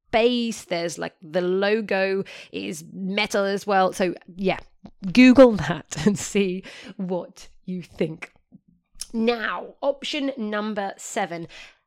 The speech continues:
I'm going down the sweet potato route. So how about mixing some sweet potatoes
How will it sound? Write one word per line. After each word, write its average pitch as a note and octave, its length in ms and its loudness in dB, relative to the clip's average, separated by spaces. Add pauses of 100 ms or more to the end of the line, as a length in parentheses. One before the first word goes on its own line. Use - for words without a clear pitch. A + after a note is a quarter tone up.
(180)
I'm C#4 60 2
going C4+ 300 2
down A3 240 -2
the B3 80 -2
sweet - 640 -10
potato C4 640 -6
route. F3 260 -10
So - 80 -14
how C#4+ 320 -6
about F#3 680 -6
mixing G3 320 -10
some F#3+ 120 -12
sweet C#4+ 220 -6
potatoes F#3+ 800 -8